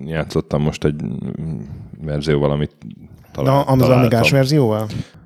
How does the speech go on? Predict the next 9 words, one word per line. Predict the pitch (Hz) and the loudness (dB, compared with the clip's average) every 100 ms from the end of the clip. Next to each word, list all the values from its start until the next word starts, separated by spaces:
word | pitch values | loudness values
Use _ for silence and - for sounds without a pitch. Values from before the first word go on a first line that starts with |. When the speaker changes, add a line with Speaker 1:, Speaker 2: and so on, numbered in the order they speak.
| _ _ - | _ _ -2
Speaker 1:
Nem, | 92 73 73 | 0 0 0
doszos. | 82 80 71 - _ _ - | -2 -2 -8 -12 _ _ -4
Speaker 2:
Mhm. | 123 160 - - - - - - - | 2 2 0 -4 -2 -2 -4 -10 -6
Speaker 1:
És | 82 85 - - _ _ _ _ _ - - _ | 0 0 0 -8 _ _ _ _ _ -20 -20 _
egyszerűen | - 180 - 208 202 196 | -6 -6 -2 2 2 2
ment. | 185 - 104 69 64 - - - - - - _ _ _ _ _ | 0 -2 -2 -2 -6 -12 -18 -20 -20 -20 -20 _ _ _ _ _
Pedig | 214 131 277 | -4 -2 -4
Speaker 2:
Igen. | 120 | -4
Speaker 1:
én | 139 | -4